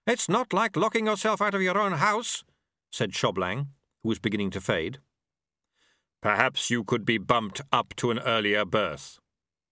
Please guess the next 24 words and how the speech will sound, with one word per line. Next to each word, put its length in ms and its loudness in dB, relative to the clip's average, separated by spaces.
Choblang 560 -2
vanished. 500 -6
In 100 0
the 100 2
timeless 560 0
moment, 540 -2
Death 400 -2
turned 460 -2
back 340 -2
to 120 -12
stare 680 -2
at 140 -6
the 80 -2
Hall 480 0
of 120 -8
Spinners. 840 -10
Tick. 260 -2
The 80 -6
chalk 420 -4
cylinder 460 -2
started 400 -4
to 80 -6
spin 200 -2
again, 400 -6